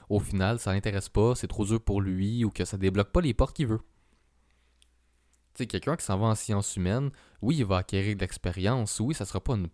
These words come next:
perte de temps, même s'il quitte. Je dis vraiment pas ça parce que, tu sais, veux, veux pas, t'en auras appris beaucoup sur des sujets qui sont,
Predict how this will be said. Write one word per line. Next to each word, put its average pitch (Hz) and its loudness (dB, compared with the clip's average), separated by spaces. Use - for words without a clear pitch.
perte 107 0
de 82 -2
temps, 127 -4
même 101 2
s'il 90 -4
quitte. - -6
Je 101 -2
dis 98 -4
vraiment 104 2
pas 90 -2
ça 165 -2
parce - -4
que, 101 2
tu - -4
sais, 107 -2
veux, 95 0
veux 92 0
pas, 131 2
t'en 95 0
auras 98 2
appris 101 -2
beaucoup 127 -2
sur - -8
des 101 0
sujets 104 -2
qui - -6
sont, 87 -4